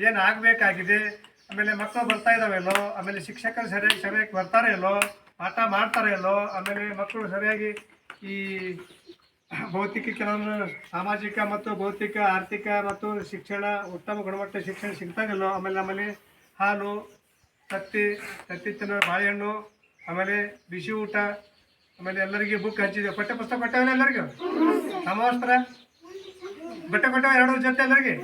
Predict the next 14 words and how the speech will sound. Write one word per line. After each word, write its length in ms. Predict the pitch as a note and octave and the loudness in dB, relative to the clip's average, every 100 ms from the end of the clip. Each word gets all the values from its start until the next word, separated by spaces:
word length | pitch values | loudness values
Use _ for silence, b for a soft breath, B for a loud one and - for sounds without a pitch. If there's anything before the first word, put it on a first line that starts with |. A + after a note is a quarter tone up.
| - B4 F4 D#4+ D#4+ G3 | -2 2 2 0 0 2
ಎರಡು 140 | G3+ | 2
ಜೊತೆ 160 | G#3 G3+ | 2 0
ಬಟ್ಟೆ 260 | G3+ A3+ | 2 2
ಕೊಟ್ಟಿದ್ದೀವಿ. 420 | A3 A3 A3+ A3+ A#3 A#3+ - - - _ _ - G3 | 2 4 8 8 8 2 -10 -20 -20 _ _ -8 2
ಈಗಾಗಲೇ 380 | A3 A3+ A#3+ A#3+ G#3 - | 4 4 2 2 0 0
ಶೂ 160 | A#3+ | 0
ಮತ್ತು 220 | A#3+ A#3+ B3 A#3+ | 0 0 0 2
ಸಾಕ್ಸ್ 240 | G#3+ G#3+ | 0 0
ದುಡ್ಡು 300 | B3 A#3 G3 | -6 -4 -2
ಬಂದು 180 | G#3+ A3 | -2 0
ಜಮಾ 220 | G#3 A#3 | 2 4
ಆಗಿದೆ 220 | A3+ A3 E3+ | 4 4 2
ನಮ್ಮ 160 | F3+ F3 | 0 -2
ಅಕೌಂಟಿಗೆ, 400 | G#3 G#3 F#3 | -2 -2 -2